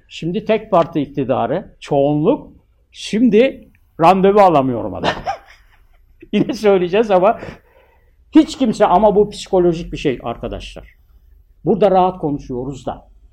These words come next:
hükümet olunca bindiği dalı kesmek istemiyor. Kendi aleyhine dönebilir yargı diye onun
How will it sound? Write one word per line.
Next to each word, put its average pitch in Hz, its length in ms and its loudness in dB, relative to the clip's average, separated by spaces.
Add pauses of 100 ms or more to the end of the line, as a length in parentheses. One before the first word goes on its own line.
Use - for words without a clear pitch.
hükümet 165 500 -4
olunca 131 500 -6 (600)
bindiği 156 480 -6
dalı 156 220 -2
kesmek 151 480 -8
istemiyor. - 520 -10 (600)
Kendi 160 280 0
aleyhine 143 500 -2
dönebilir 120 560 -4
yargı 104 500 -6 (500)
diye 156 420 -2 (160)
onun 175 320 -4